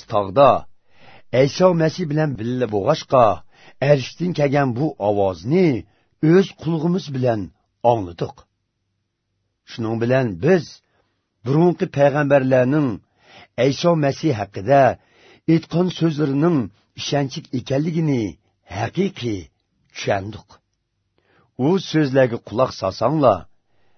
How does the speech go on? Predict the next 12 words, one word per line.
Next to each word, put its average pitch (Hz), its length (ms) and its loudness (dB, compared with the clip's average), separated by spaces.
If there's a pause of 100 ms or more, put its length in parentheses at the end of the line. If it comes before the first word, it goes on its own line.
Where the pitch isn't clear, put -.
(140)
yaxshi 110 320 2
qilgan 101 380 -4
bo'lasizlar. 85 580 -14 (720)
Chunki 113 440 -2 (880)
tong 139 240 4
suzilguncha, 104 800 -2 (400)
ya'ni 131 420 2 (480)
tong 165 240 4
yulduzi 131 680 -2 (460)
Ayso 151 440 0
Masih 147 440 -4
kelib, 127 440 0